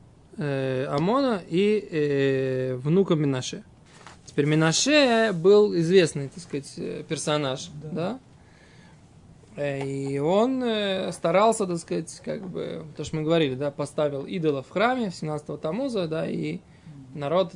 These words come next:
Speaker 1: так сказать, как бы кланялся идолу, а поворачивался задом к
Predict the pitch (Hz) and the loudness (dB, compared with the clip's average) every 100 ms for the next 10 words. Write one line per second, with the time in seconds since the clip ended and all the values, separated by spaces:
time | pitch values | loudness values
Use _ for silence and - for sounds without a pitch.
0 | - 151 - 151 - 139 139 135 160 160 | -6 -8 -6 -8 -6 -6 -8 -2 -2 0
1 | 151 175 220 196 160 151 - - - 175 | -4 -6 -4 0 0 0 -2 -4 -6 -8
2 | 160 165 170 156 147 139 160 147 104 - | -4 -4 -4 -10 -8 -2 0 0 -8 -14
3 | - - 147 139 | -20 -8 -6 -6